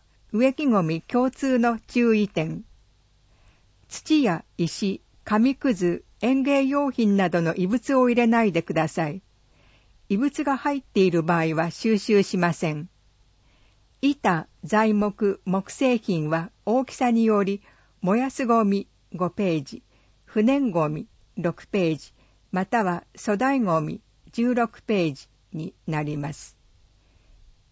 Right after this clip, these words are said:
正月飾り、クリスマスツリー、クリスマスリースなどの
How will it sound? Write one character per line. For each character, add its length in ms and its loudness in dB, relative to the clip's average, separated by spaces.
正 300 -4
月 280 -4
飾 340 0
り、 240 -6
ク 100 -2
リ 100 0
ス 140 -8
マ 120 0
ス 140 -14
ツ 140 -4
リ 300 0
ー、 40 -18
ク 120 -2
リ 100 2
ス 120 -6
マ 140 0
ス 140 -4
リ 180 0
ー 20 -2
ス 140 -4
な 160 0
ど 140 -2
の 240 -4